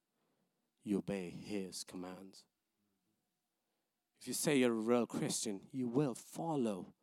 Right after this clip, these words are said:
his commands. Obey his commands. This is the answer. I know that, I mean, how are you, the evidence that you know him is that fact that you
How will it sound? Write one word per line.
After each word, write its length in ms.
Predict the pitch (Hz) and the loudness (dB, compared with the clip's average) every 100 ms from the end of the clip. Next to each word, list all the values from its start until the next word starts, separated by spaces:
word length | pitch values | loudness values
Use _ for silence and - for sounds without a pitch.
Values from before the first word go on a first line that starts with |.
| _ _ _ _ _ | _ _ _ _ _
his 300 | - 113 104 | -4 -2 -2
commands. 460 | - 110 110 107 95 - - - | -6 -4 -4 -4 -10 -16 -16 2
Obey 720 | 127 107 143 165 170 135 107 - - - | 2 4 4 4 4 2 0 -10 -18 0
his 400 | 226 151 123 - - - | 4 4 2 -4 -14 -12
commands. 640 | - 131 139 156 131 113 - - | -6 -2 0 0 0 -4 -8 0
This 220 | 160 165 | 2 4
is 100 | 165 | 2
the 240 | 139 156 160 | 2 6 6
answer. 580 | 170 170 - - 123 107 - - | 6 4 2 2 2 2 -4 -6
I 280 | 135 143 127 | -2 0 2
know 460 | 143 160 170 175 - - _ | 8 8 10 8 4 -8 _
that, 180 | 135 147 - | 0 0 -2
I 60 | |
mean, 200 | 127 127 | 0 0
how 520 | 113 - 151 165 170 156 | -2 2 8 10 8 4
are 120 | 123 | 0
you, 200 | 139 143 - | 2 0 -2
the 200 | 127 131 139 | -4 -2 4
evidence 400 | 170 - 175 - | 4 6 4 4
that 160 | 131 | 0
you 80 | 143 | 2
know 300 | 120 143 180 | 6 8 8
him 280 | 165 127 110 - - | 8 6 4 0 -8
is 160 | 131 113 | -4 0
that 320 | 139 117 - - | 0 0 -6 -18
fact 600 | - - 202 185 139 - | -16 2 6 6 4 -2
that 140 | 123 - | -6 -6
you 400 | 131 190 185 | 2 4 6